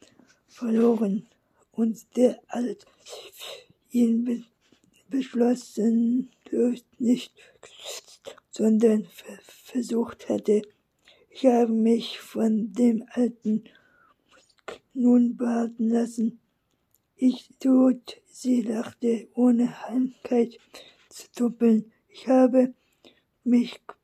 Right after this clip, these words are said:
gemacht, aber ich dachte,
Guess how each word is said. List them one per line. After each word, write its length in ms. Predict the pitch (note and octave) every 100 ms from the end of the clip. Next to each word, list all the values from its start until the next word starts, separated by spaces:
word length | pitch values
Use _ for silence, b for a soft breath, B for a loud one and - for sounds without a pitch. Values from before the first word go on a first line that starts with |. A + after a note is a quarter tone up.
| _ _ _ _ _ _ _ _ _ _ _ _ _ _ _ _ _ _
gemacht, 640 | - A3+ A#3+ A#3+ - _ _ _
aber 400 | - B3 B3 A#3+
ich 420 | F3+ A#3+ - - -
dachte, 560 | A#3+ B3 B3 - B3